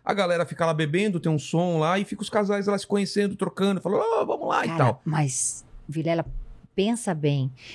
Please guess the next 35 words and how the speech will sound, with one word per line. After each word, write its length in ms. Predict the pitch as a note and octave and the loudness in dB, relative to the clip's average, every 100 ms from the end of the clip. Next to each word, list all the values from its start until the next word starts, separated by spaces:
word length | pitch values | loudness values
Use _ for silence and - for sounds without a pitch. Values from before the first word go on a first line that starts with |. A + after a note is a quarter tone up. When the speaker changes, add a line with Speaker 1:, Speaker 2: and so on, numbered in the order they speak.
| - | -4
Speaker 2:
não 80 | G3 | -2
tem 200 | A3+ G#3+ | 0 2
nada 280 | G3 A3+ A3 | 2 2 2
mais 300 | G#3 G#3+ F3+ | 2 0 2
delicado 640 | G#3+ C#4+ - G3 G3 G3 | 2 0 0 0 2 2
na 480 | F#3+ G3 G3 G#3 C#4 | 2 2 2 2 2
vida 420 | A3+ G#3+ A#3 C#4 | 0 -2 2 2
do 160 | B3 | 0
que 160 | - C#4 | 0 2
um 100 | C4+ | 2
troço 440 | B3+ B3 B3 - | 2 0 0 -2
desse, 280 | G3 G3+ G3+ | 0 0 2
mais 240 | G#3+ B3 B3 | 0 2 2
Speaker 1:
É. 140 | D4 | 2
Speaker 2:
íntimo. 220 | A3+ - - - | 2 -2 -10 -12
Você 140 | - C#4 | -4 0
imagina 300 | D#4+ E4+ A4 | 2 2 0
a 80 | A4 | 0
energia 560 | G#4 D#4+ A3 B3+ C4+ | 2 2 2 2 2
de 140 | A3 B3 | 2 0
um 240 | B3 A3+ | 0 0
ser 260 | - C4+ B3 | 2 2 4
humano 260 | A3+ B3 | 2 2
no 40 | B3 | 2
dia 160 | B3 | 2
seguinte 380 | B3 A#3+ A3+ A3 | 2 0 0 0
após 280 | A3+ A3 G#3 | 4 4 4
uma, 360 | G#3 G3+ G3 - | 2 2 2 0
uma 220 | F#3 F#3+ | 0 2
Speaker 1:
Eu 20 | |
Speaker 2:
suruba? 440 | A3 G#3 E3+ A#2+ A2+ | 4 4 4 4 4
Speaker 1:
acho 20 | |
muito 120 | A2 | 2
estranho 380 | - - F#2+ F#2 | -2 0 2 2
também. 280 | F2 F2 | 0 -2